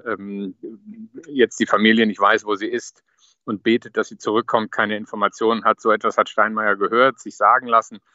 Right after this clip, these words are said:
Er hat die verkohlten Häuser gesehen, ähm, die kaputten Häuser gesehen und hat sich ein, ein Bild machen können, was man eben nicht kriegt, wenn man einfach nur Fernsehen guckt oder,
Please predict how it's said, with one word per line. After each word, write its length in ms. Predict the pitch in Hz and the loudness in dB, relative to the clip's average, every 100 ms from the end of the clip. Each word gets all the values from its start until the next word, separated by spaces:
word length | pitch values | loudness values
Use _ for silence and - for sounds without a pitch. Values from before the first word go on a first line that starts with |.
| _ _ _ | _ _ _
Er 140 | 101 | -2
hat 160 | 107 - | -2 -2
die 80 | 104 | -10
verkohlten 520 | - 120 120 123 110 | -6 -2 -2 -4 -2
Häuser 360 | 107 123 123 | 0 2 -2
gesehen, 500 | 113 101 110 110 107 - _ _ _ - _ - | -2 -2 -2 -2 -6 -10 _ _ _ -20 _ -4
ähm, 520 | 110 104 104 104 101 | 0 2 2 -2 -2
die 80 | 101 | -2
kaputten 520 | - - 143 - 113 113 | -2 2 2 0 0 4
Häuser 320 | 107 101 104 | 4 4 0
gesehen 420 | 98 98 104 104 | -2 0 0 0
und 160 | 92 104 | -2 -2
hat 140 | 104 | -2
sich 200 | 131 - | -6 -8
ein, 240 | 101 101 - | -8 -8 -8
ein 340 | - 104 101 98 - | -6 -6 -6 -10 -8
Bild 320 | 113 120 - | 2 2 4
machen 260 | 113 110 | 0 -2
können, 220 | 101 113 110 | -2 0 0
was 160 | 110 | 0
man 100 | 110 | -4
eben 240 | 110 110 113 107 | -4 -2 -2 -4
nicht 220 | 113 - | -6 -8
kriegt, 280 | - 113 - | -2 -2 0
wenn 120 | 107 | -2
man 80 | 107 | -2
einfach 260 | 107 - 98 | -6 -4 -2
nur 140 | 101 | -2
Fernsehen 380 | - 107 104 101 | 2 2 0 -4
guckt 300 | - 101 _ | -6 -8 _
oder, 240 | - 95 | 0 0